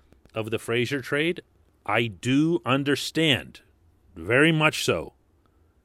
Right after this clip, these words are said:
what it is that Cherington's trying to achieve in the broader sense. And I'm going to have to trust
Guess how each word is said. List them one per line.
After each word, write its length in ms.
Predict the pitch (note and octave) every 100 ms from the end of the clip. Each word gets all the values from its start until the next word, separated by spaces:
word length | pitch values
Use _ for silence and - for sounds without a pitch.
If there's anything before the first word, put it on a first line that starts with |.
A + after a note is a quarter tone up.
| _ _ _ _ _ _
what 200 | - G#2+
it 120 | A2 A#2+
is 160 | A#2+
that 120 | A#2+
Cherington's 560 | - B2 B2+ A#2+ A#2+ G#2
trying 420 | - A#2 A#2 A#2+
to 140 | A#2 A#2+
achieve 600 | - - C3+ A2+ G2+ - _ _ _
in 140 | A2 A2+
the 80 |
broader 380 | G#2 A2 A2 A2
sense. 380 | - C#3+ A2 -
And 140 | G#2
I'm 220 | G#2 G#2+ G2+
going 360 | A2+ A#2 A#2
to 100 | A2
have 340 | - A#2 A2+ -
to 100 | G#2
trust 640 | - - F#3+ C3 -